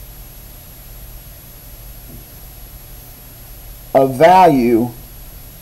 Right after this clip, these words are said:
another layer, not value, but another, uh, layer of, um, illusion when we make these shapes overlap one another. You're building up the illusion of space.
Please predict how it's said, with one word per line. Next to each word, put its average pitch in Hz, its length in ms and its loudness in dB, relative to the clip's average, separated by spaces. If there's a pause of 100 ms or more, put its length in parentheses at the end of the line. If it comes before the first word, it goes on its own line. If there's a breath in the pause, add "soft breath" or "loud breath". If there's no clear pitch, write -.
(300)
another 165 380 0
layer, 147 480 2
not 131 200 -4
value, 117 500 -2
but 104 180 -4
another, 143 460 0 (160)
uh, 120 200 2
layer 139 560 2 (720)
of, 117 480 0
um, 101 400 -2 (380)
illusion 135 680 0 (340)
when 127 180 -4
we 170 180 0
make 160 320 0
these 139 500 -4 (4000)
shapes 156 680 0 (240)
overlap 147 540 2
one 127 140 0
another. 117 200 -2
You're 104 100 -4
building 139 400 0
up 135 300 0
the 120 80 0
illusion 123 420 -2
of 110 80 -8
space. - 500 -2